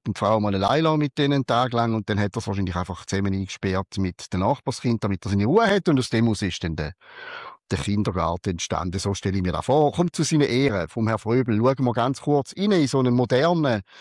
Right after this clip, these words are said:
Kindergarten im einundzwanzigsten Jahrhundert. Da sehen wir, da sehen wir die Göfli, wie sie ein bisschen miteinander spielen sind und unverständliche Sachen brabbeln. So sieht ein Kindergarten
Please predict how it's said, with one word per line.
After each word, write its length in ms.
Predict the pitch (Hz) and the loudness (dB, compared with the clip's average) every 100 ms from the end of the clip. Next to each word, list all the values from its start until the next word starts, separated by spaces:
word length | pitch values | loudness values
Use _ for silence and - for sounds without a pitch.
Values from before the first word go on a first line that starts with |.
| - | -20
Kindergarten 800 | - 131 131 123 113 113 120 117 | -6 0 2 2 2 2 0 -4
im 220 | 80 107 92 | -2 0 0
einundzwanzigsten 680 | 110 110 107 107 - - | 0 0 -2 -4 -4 -2
Jahrhundert. 560 | 104 170 208 170 - - | 0 2 2 0 -2 -2
Da 80 | 104 | -2
sehen 280 | - 120 139 | -2 0 4
wir, 160 | 139 135 - - - | 4 2 -4 -20 -4
da 100 | - 226 | -2 0
sehen 180 | 170 175 | 2 2
wir 80 | |
die 140 | 143 135 | 2 0
Göfli, 600 | 120 123 120 123 120 113 | 2 4 2 2 2 2
wie 80 | 113 | 0
sie 120 | 110 | 0
ein 20 | |
bisschen 360 | 113 107 - 107 | -2 -2 0 0
miteinander 500 | 101 98 95 92 90 | 0 0 0 0 -4
spielen 500 | - 175 170 156 151 | 0 2 4 4 2
sind 480 | 139 135 131 131 | 4 4 4 4
und 180 | 110 110 | 2 -2
unverständliche 640 | 110 104 98 98 92 - 90 | 0 -2 -2 -2 -4 -4 -2
Sachen 400 | 98 120 - - | -2 -2 -2 -2
brabbeln. 440 | 95 101 101 98 | 0 0 0 -4
So 300 | - 107 107 - | -2 0 0 -2
sieht 340 | - 98 95 | -2 -2 -2
ein 60 | 92 | -6
Kindergarten 720 | 92 92 90 90 90 - 92 | -4 -2 -2 -2 -2 -4 -6